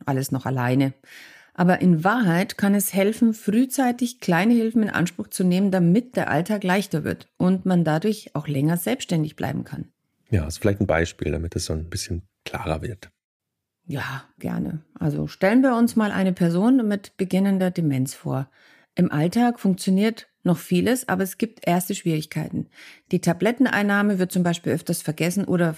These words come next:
Speaker 1: schlimmstenfalls auch verwechselt. Und zusätzlich kommt es noch vielleicht zu kleinen Orientierungsproblemen oder Termine werden durcheinander gebracht.
Speaker 2: Ja, das klingt erstmal nach Kleinigkeiten, aber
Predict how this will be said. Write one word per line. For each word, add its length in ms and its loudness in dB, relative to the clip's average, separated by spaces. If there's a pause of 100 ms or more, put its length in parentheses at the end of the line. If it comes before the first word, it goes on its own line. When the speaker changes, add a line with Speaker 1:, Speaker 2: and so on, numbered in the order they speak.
Speaker 1:
schlimmstenfalls 600 -2
auch 160 -2
verwechselt. 640 -2 (480)
Und 180 0
zusätzlich 720 0
kommt 240 0
es 100 -4
noch 180 -2 (220)
vielleicht 320 -2
zu 120 -6
kleinen 300 2
Orientierungsproblemen 1040 0 (180)
oder 380 -2
Termine 380 2
werden 140 -2
durcheinander 480 -8
gebracht. 480 -14 (720)
Speaker 2:
Ja, 100 2
das 140 -4
klingt 240 0
erstmal 400 0
nach 280 -2
Kleinigkeiten, 800 -2
aber 320 0